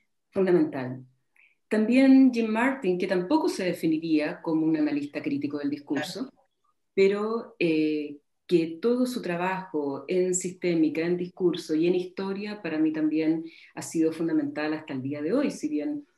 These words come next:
Speaker 1: hay cosas en las que yo no estoy de acuerdo, ¿no? Cosas en que, obviamente, que uno considera que tiene que hacer distinto, pero ellos, sin lugar a dudas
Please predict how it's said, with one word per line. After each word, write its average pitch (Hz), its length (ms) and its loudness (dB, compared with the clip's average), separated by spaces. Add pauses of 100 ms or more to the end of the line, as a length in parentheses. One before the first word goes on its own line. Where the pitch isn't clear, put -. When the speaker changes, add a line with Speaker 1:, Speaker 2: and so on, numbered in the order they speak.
(240)
Speaker 1:
hay 180 140 -12
cosas 147 300 -12
en 156 100 -8
las 135 120 -12
que 151 100 -12
yo 151 80 -4
no 143 60 -6
estoy 143 180 -8
de 139 80 -8
acuerdo, 254 580 0
¿no? 175 220 -4
Cosas 156 280 -12
en 156 100 -10
que, 131 240 -12 (180)
obviamente, 151 460 -8
que - 220 -10 (760)
uno 156 440 -6 (280)
considera 175 400 0
que 170 100 -6
tiene 156 140 0
que 156 80 -8
hacer 151 220 -10
distinto, 143 520 -6
pero 180 140 0
ellos, 208 340 -4 (240)
sin 185 240 -6
lugar 175 220 -2
a 160 60 -4
dudas 165 340 -2